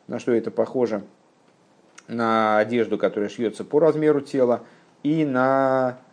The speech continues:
э, с-, дом, который по размеру тела не строится, <laughs> а строится более просторным, окружает более свободно человека. Вейна лимида загув худу.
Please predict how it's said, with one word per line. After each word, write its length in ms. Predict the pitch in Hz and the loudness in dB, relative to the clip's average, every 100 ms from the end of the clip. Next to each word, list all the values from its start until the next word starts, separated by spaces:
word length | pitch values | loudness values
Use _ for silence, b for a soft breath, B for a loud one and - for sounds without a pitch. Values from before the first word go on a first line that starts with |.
| _ _ _ - | _ _ _ -14
э, 680 | 110 107 110 104 104 104 101 | -8 -6 -4 -2 0 0 -2
с-, 140 | - - | -4 -6
дом, 420 | 117 147 165 160 - - | 2 4 4 -2 -14 -6
который 360 | 110 123 123 120 - - | -2 0 0 -2 -8 0
по 160 | 127 | 4
размеру 420 | 127 120 131 127 | 4 4 0 -2
тела 280 | 127 135 135 | 0 2 2
не 120 | 127 | 0
строится, 640 | 127 151 127 104 90 - 95 | -2 0 2 2 -2 -6 -8
<laughs> 60 | - | -8
а 100 | 101 | -12
строится 440 | - 123 120 117 | -8 -6 -4 -6
более 320 | 107 117 107 98 | -6 -2 -2 0
просторным, 600 | 107 104 - 107 104 - B B B | -2 -2 0 -2 -4 -12 B B B
окружает 580 | 101 107 110 120 107 101 | -6 -4 0 2 2 2
более 300 | 117 110 98 | 2 2 0
свободно 540 | 117 117 131 110 90 | 2 2 2 -2 -4
человека. 420 | 104 98 98 - - b b b b b b b b b b _ _ _ - | -6 -6 -6 -10 -18 b b b b b b b b b b _ _ _ -2
Вейна 460 | 120 165 214 202 | 4 6 6 4
лимида 360 | 175 160 165 151 | 4 2 2 2
загув 340 | 139 131 123 | 2 2 -2
худу. 320 | - 110 95 | -4 -4 -4